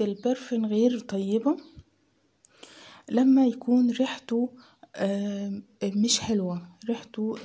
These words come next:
آه، وحشة أو ريحته قبيحة أو ريحته خبيثة. آه، كل ده بيدل على خبر للأسف سيء، ممكن يدل على أصدقاء سيئين،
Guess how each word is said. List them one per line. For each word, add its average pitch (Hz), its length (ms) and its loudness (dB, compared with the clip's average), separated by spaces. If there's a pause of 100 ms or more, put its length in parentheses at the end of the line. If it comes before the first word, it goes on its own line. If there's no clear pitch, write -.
آه، 185 640 -8
وحشة 202 400 -2
أو 180 240 -6
ريحته 202 240 -8
قبيحة 226 440 -4
أو 175 80 -6
ريحته 180 220 -6
خبيثة. 202 480 -2 (720)
آه، 202 180 2
كل 226 260 6
ده 214 140 0
بيدل 208 300 -2
على 196 180 -4
خبر 208 480 -6 (320)
للأسف 190 400 -8
سيء، 240 480 0 (440)
ممكن 208 240 -2
يدل 196 220 -2
على 185 160 -4
أصدقاء - 580 -6
سيئين، 240 800 2